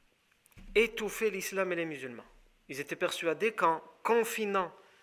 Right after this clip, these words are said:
le peu de musulmans qui existaient à la Mecque et en les persécutant,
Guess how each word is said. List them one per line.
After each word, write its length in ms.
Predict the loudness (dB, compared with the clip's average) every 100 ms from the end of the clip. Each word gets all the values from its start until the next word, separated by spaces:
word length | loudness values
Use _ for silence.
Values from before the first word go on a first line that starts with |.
| _ _ _ -6
le 140 | -6
peu 180 | 2 2
de 100 | 2
musulmans 460 | 0 -2 0 -2
qui 160 | -2 -4
existaient 520 | -4 -6 -6 -2 -2 2
à 80 | 2
la 100 | 4
Mecque 400 | 2 0 -6 -16 _ _ _ -20 _
et 80 | -2
en 60 |
les 120 | 0 -2
persécutant, 680 | 0 -2 -2 -6 -8 -4